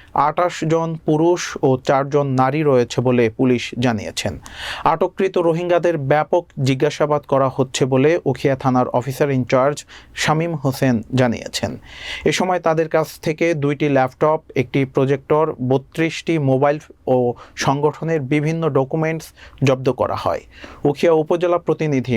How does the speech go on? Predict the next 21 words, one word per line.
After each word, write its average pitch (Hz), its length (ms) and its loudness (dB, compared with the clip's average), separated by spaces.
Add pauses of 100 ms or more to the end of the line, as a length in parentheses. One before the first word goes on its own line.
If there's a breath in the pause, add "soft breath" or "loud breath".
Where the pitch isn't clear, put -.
মোহাম্মদ 131 400 2
নাসিমের 135 580 2
প্রতিবেদনে 123 580 0
থাকছে - 340 -2 (380 soft breath)
বিস্তারিত। - 500 -4 (1160 loud breath)
সতেরো 196 400 2
মে 185 80 0 (180)
শুক্রবার 165 480 2 (180)
সকাল 147 260 2 (140)
দশটার 170 380 2 (100)
দিকে 135 220 0 (180)
উখিয়ার 147 360 2 (280)
রাজাপালং 160 580 0 (200)
ইউনিয়নের 160 520 -2 (240)
আদালতপাড়া 156 560 0
সংলগ্ন 127 480 0 (160)
একটি 135 240 -2
বহুতল 139 440 0 (120)
ভবনে 131 360 0 (200)
গ্লোবাল 131 320 2 (160)
ট্রেনিং 156 400 0